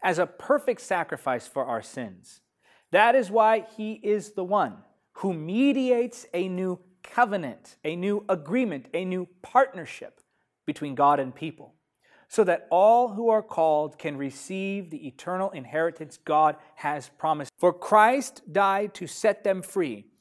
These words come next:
from the penalty of the sins they had committed under that first covenant. This is how good he is. Because man kept failing again and again and again, God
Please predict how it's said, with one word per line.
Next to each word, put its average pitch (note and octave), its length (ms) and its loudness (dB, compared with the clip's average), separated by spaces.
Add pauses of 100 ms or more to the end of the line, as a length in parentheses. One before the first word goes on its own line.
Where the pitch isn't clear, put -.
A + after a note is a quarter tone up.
(120)
from F#3+ 220 0
the E3+ 80 0
penalty B3 920 -2 (220)
of F3 140 0
the F3 100 0
sins A#3 420 -2
they G#3+ 120 6
had G3 280 -4
committed C#3 520 -4 (220)
under F#3+ 560 2
that D3 220 -2
first E3 480 0 (240)
covenant. C3+ 520 -6
This A#3+ 260 0
is G#3+ 200 -4
how G3 240 -4
good E3+ 300 -6
he D3+ 180 -10
is. B2+ 500 -12 (580)
Because G#3+ 360 4
man G#3+ 300 -2
kept - 360 -6
failing F#3 500 0
again E3+ 500 -6
and D#3 120 -10
again D#3 340 -6
and D#3+ 140 -14
again, C#3+ 420 -6
God F#3+ 560 0